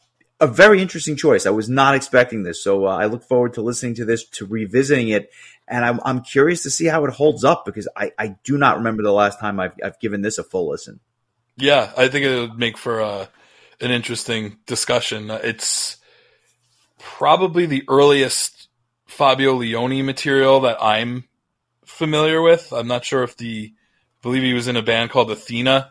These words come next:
Speaker 2: that might have predated this, but I don't know that I've ever actually listened to much of it.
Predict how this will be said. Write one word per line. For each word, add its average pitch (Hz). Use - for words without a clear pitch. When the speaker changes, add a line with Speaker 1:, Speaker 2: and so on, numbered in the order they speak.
Speaker 2:
that 120
might 123
have 120
predated 123
this, 131
but 113
I 107
don't 117
know 120
that 117
I've 107
ever 110
actually 107
listened 143
to 160
much 151
of 170
it. 180